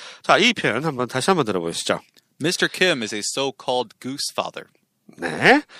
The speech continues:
Speaker 1: 그 부장님은 요즘 말로 기러기 아빠예요. 기러기 아빠.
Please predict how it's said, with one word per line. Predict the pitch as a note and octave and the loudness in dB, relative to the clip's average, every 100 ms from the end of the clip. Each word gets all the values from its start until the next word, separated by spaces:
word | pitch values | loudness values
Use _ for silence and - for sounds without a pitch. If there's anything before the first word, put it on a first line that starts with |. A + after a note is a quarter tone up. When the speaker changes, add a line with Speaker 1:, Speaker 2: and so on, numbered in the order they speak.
| - _ | -20 _
Speaker 1:
그 | G#2 | -6
부장님은 | G2+ F2+ F2 F#3 C#3+ _ _ _ _ _ _ _ - | -2 -2 4 4 4 _ _ _ _ _ _ _ -8
요즘 | F2 F#2 | -6 -6
말로 | D#2+ C3+ | -6 -6
기러기 | - - - | -6 -10 -8
아빠예요. | - - - - - - _ _ | -8 -8 -8 -8 -12 -18 _ _
기러기 | - - - | -14 -14 -14
아빠. | - - | -16 -18